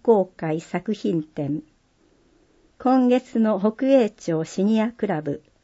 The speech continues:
クラブ会員を随時募集しています。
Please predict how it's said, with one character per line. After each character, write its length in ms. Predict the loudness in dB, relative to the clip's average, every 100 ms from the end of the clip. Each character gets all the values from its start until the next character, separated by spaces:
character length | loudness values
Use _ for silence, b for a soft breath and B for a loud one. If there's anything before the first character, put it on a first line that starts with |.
| _ _ _ _ _ _
ク 120 | -2 0
ラ 100 | 2
ブ 140 | 0
会 320 | 2 2 2
員 360 | 2 2 0 0
を 120 | -2
随 320 | -2 0 0
時 160 | 0 -2
募 160 | -2 -4
集 340 | -4 -4 -4
し 160 | -6 -4
て 180 | 0 0
い 80 |
ま 180 | 0 -4
す。 300 | -8 -16 _